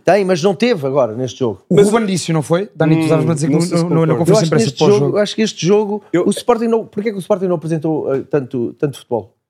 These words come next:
Speaker 3: Porque foi um jogo de duas partes, tendo em conta a expulsão de Saint Just. E
Speaker 1: Epá, e porquê é que ele é expulso?
Speaker 3: por uma decisão de Diogo Pinto que hesitou.
Speaker 1: Não, não, não, porquê é que o Saint Just é expulso?
Speaker 3: O Saint Just é expulso corretamente.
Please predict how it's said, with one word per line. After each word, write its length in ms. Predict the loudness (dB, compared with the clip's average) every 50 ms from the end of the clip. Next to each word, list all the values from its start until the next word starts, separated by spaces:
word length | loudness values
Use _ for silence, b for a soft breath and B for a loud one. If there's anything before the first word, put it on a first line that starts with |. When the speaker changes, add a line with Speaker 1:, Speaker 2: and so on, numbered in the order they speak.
| _ _ _ _ _ _
Speaker 3:
Porque 240 | 0 0 0 -2 -6
foi 160 | -4 0 0 0
um 40 | 2
jogo 220 | 4 2 2 2
de 40 | 0
duas 200 | -2 -2 -2 0
partes, 300 | 0 0 0 0 0 -2
tendo 200 | -2 -2 -2 -2
em 60 | -2
conta 220 | -2 -2 -2 -2 -4
a 20 |
expulsão 500 | -6 -6 -6 -8 -6 -4 -2 -4 -4 -4 -8
de 80 | -4
Saint 240 | -2 0 0 0 -2
Just. 340 | -4 -6 -6 -8 -10 -14 _ _ _ _ _ -4
E 220 | -2 0 0 0 -2
Speaker 1:
Epá, 140 | -4 -6 -6 _
e 60 | -4 -2
porquê 220 | -2 0 0 0
é 40 | 0
que 80 | 2 0
ele 80 | 0
é 20 | 0
expulso? 420 | -2 -4 -6 -8 -8 -8 -14 _ _ _ _ _ _ _ _ _ _ _ _ -2
Speaker 3:
por 100 | 0 2
uma 180 | 4 4 2 0
decisão 480 | 0 -4 -6 -4 -2 0 0 0 -2
de 140 | -4 -10 -4
Diogo 260 | 0 0 0 0 -2 _
Pinto 260 | -6 -4 -4 -6 -8 -12
que 160 | _ _ -8
hesitou. 220 | -4 0 2 2 2
Speaker 1:
Não, 100 | 4 2
não, 60 | 2 2 2
não, 80 | 0 0
porquê 260 | -2 -4 -4 -4 -4
é 20 |
que 80 | -6 -4
o 40 | -4
Saint 180 | -4 -4 -4
Just 180 | -4 -4 -4 -2
é 40 | -4
expulso? 380 | -4 -4 -6 -8 -8 -10 -14 _ _ _ _ _ _ _ _ _ _ -12
Speaker 3:
O 40 | -10
Saint 240 | -6 -4 -4 -4 -4
Just 180 | -6 -6 -2 -2
é 40 | -2
expulso 540 | -2 -2 -6 -10 -10 -12 -12 -14 -20 -20 _ _
corretamente. 720 | -8 -4 0 0 0 0 -2 -4 -4 -4 -6 -8 -10 -14